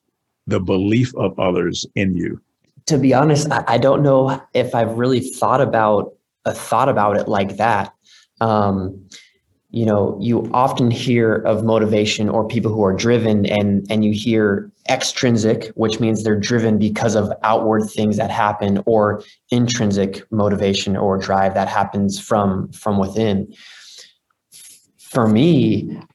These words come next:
Speaker 2: I, I, I like to think of myself as just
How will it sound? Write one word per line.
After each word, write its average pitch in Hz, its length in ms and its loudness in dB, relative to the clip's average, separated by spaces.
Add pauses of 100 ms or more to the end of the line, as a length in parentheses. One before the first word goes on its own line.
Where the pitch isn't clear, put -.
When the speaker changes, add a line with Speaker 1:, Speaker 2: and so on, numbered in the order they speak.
Speaker 2:
I, - 120 -8 (760)
I, 98 100 -8 (600)
I 123 100 0
like 135 200 2
to 117 160 0
think 127 520 -4
of 113 80 -2
myself 110 460 0
as 101 240 -2
just - 560 -2